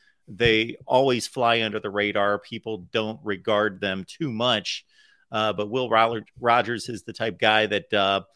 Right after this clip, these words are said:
won't make mistakes, will throw the ball on time, will hit the guy. He's just a three-step guy that you can't get to, and just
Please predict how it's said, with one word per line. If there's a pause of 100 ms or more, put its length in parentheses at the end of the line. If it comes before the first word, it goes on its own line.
(220)
won't
make
mistakes,
will
throw
the
ball
on
time,
will
hit
the
guy.
He's
just
a
three-step
guy
that
you
can't
get
to,
and
just